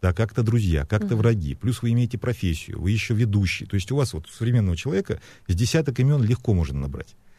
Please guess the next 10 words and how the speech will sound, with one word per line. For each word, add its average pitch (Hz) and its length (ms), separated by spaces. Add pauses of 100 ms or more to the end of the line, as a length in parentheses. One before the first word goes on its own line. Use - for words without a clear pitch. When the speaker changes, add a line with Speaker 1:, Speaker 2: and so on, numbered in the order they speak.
(100)
Speaker 2:
Мгм. 220 160
Speaker 1:
А 120 320
у 123 180
всевозможных 135 680
императоров 139 560
и 110 60
деятелей 101 500
средневековых, 90 720
у - 40
них 156 240